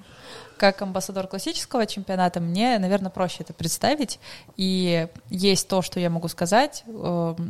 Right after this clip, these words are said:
м, в чём я могу быть более компетентной. То есть я не чувствую, что я достаточно компетентна в чёрном кофе,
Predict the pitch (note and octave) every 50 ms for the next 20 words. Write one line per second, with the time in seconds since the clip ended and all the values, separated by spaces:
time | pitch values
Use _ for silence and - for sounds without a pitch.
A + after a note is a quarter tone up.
0 | - - - E3+ E3+ E3+ D#3+ - - _ - _ - - - _ _ - - _
1 | _ _ _ _ - - - A#3 G#3 G3+ G3 F#3+ F#3 F3+ F3+ G#3 A3 G3+ F#3 F3
2 | F3+ G3 F#3+ F3 E3+ - F3 F3 - F#3 - - F3 D#3+ D#3 - - F3+ F3 -
3 | _ _ - E3+ F3 - - G#3 G#3 G3 F#3 - - A#3 - - - F3+ F3+ E3+
4 | - - F3 F3 F3+ F#3 F#3 F3+ E3+ - F3+ F#3+ F3 - F#3+ F#3 F#3 F3+ - -
5 | F3+ - F3+ F3+ F3+ G3+ F#3 - - G3 F#3 E3+ - - E3+ D#3+ - - - F3+
6 | E3+ E3 D#3+ D#3+ - - B3 E4 - - F3+